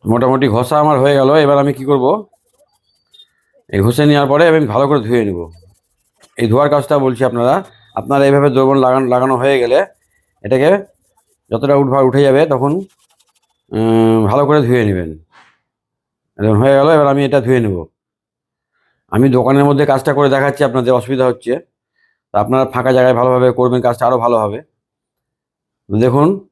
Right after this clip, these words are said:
প্রথমে দ্রবণটা লাগালাম, তারপরে ভিম লিকুইড লাগানোর পরে একটু চেপে চেপে ঘষে নিলাম, তারপরে ধুয়ে নিলাম।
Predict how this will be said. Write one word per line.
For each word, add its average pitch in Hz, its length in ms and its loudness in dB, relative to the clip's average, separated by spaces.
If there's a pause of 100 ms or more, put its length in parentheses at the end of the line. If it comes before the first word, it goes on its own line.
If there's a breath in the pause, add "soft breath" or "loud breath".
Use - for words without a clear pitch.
(720)
প্রথমে 127 240 0
দ্রবণটা 135 340 2
লাগালাম, 143 400 2 (260)
তারপরে 123 300 -2
ভিম 123 180 -4
লিকুইড 131 300 -2
লাগানোর 131 360 0
পরে 139 180 2 (320)
একটু 110 180 -18
চেপে 120 220 -2
চেপে 131 180 0
ঘষে 117 220 -2
নিলাম, 139 280 2 (580)
তারপরে 117 220 -2
ধুয়ে 120 220 0
নিলাম। 87 260 -4